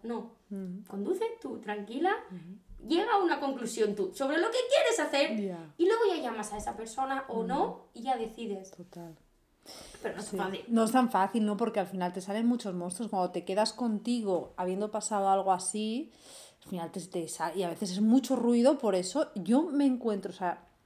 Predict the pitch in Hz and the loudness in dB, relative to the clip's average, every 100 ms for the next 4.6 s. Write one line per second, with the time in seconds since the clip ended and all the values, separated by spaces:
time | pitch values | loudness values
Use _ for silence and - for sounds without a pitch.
0 | - _ _ 208 220 311 277 262 240 233 | -12 _ _ -4 6 8 8 6 4 4
1 | 220 220 180 175 165 165 180 - 214 226 | 0 0 0 0 -2 -6 -8 0 2 2
2 | 208 190 180 180 175 208 311 - 220 190 | 2 0 0 -2 -2 -2 -4 -2 -4 -4
3 | 175 202 202 175 - 165 - - 247 - | -4 -4 -4 -6 -6 -8 -8 -2 0 0
4 | 311 339 349 180 190 160 | -4 -4 -4 -4 -4 -6